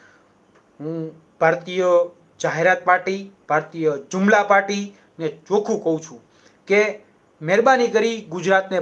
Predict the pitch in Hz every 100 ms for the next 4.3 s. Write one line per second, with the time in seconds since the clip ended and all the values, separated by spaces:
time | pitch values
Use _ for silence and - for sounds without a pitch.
0 | 175 175 175 170 - 170 160 143 139 185
1 | 240 220 226 233 247 254 - _ - 196
2 | 190 185 190 165 156 151 202 208 208 214
3 | 226 220 185 180 170 175 180 175 - 175
4 | 175 180